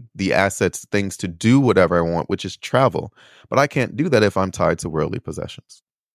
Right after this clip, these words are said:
Right? And again, call me out if I'm overthinking.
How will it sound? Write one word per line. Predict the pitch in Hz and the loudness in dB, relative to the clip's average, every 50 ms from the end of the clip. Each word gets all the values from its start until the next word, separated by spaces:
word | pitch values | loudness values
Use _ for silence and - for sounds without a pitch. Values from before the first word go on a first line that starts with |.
| _ _ _ _ _ _ _ _ _ _ _ _ _ _ _ _ _ | _ _ _ _ _ _ _ _ _ _ _ _ _ _ _ _ _
Right? | 95 101 92 | -2 0 2
And | 123 131 | 2 2
again, | 90 - | 2 0
call | - - 170 202 | 2 2 2 2
me | 226 214 | 4 4
out | 208 190 | 4 4
if | 170 160 | 4 4
I'm | 147 | 4
overthinking. | 139 135 117 107 - 117 110 - - - | 2 2 0 0 -2 -2 -4 -4 -6 -14